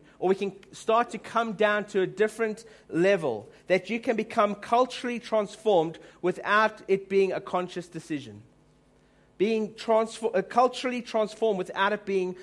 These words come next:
a conscious decision that we make. That without even thinking, sometimes we can conform to a pattern of doing things that we consciously wouldn't choose to do.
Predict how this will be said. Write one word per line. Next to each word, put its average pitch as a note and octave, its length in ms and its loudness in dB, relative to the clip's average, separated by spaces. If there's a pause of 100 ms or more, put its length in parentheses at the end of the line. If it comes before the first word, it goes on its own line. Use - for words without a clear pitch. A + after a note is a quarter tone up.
(120)
a - 60 -10
conscious G#3 540 -4
decision F#3 460 -8
that D#3+ 120 -2
we D3+ 80 -6
make. D3+ 480 -6 (440)
That G#3 140 10
without A#3 360 6
even C4+ 240 -2
thinking, A3 500 -2
sometimes A3 640 0
we G#3 160 -4
can G#3 280 0
conform A#3+ 720 0 (260)
to A3+ 120 4
a G3+ 60 4
pattern A3+ 480 -2
of D#3+ 220 -4
doing B3 280 -2
things C3+ 560 -8 (360)
that F#3+ 180 8
we G#3+ 120 4
consciously A#3+ 760 -2
wouldn't G3+ 400 0
choose F3 320 -8
to - 120 -14
do. C#3 280 -6